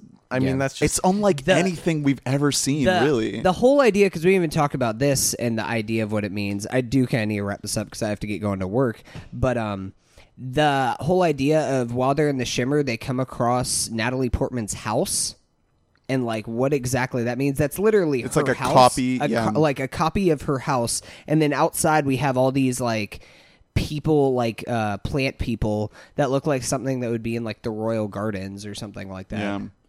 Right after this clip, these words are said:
Speaker 3: Though that was, that was, you know, it's something that the flash forward adds to, adds to, which I actually got a lot out of that when she says that it's echoes and that things were, like, sort of echoing throughout, and, and you see these remains of these people as plants,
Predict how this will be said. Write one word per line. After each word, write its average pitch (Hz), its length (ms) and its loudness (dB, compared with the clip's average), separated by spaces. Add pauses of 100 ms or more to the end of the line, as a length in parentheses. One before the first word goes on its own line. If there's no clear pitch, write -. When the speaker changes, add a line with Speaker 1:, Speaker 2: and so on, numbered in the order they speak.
(380)
Speaker 3:
Though 139 100 4
that 151 160 6
was, 127 200 -2
that 127 120 4
was, - 420 -2
you 120 160 0
know, 101 220 0 (240)
it's 127 260 0
something 127 420 0
that 107 300 2
the 110 380 -4
flash 104 340 -2
forward 117 440 2
adds 101 300 -4
to, 98 260 -4 (160)
adds 104 300 -2
to, 104 180 0
which 107 240 -2
I 101 180 -2 (540)
actually 107 340 -2
got 104 180 2
a 101 40 2
lot 104 240 2
out 110 160 2
of 113 100 0
that 104 160 2
when 104 120 -2
she - 180 -6
says 104 320 -2
that 104 120 -4
it's - 200 -8
echoes - 580 -6 (280)
and 104 220 -4
that 98 220 -6
things 104 340 -6
were, 101 300 -2
like, 104 260 -10 (520)
sort 110 320 -4
of 98 280 -6 (300)
echoing 107 440 -2
throughout, 104 500 2
and, 101 240 -4
and 107 160 -6
you 107 60 -6
see 110 260 -6
these 101 300 -6
remains 104 480 -4
of 101 100 -6
these 101 220 -10
people 107 400 -4
as 95 200 -2
plants, 101 680 -6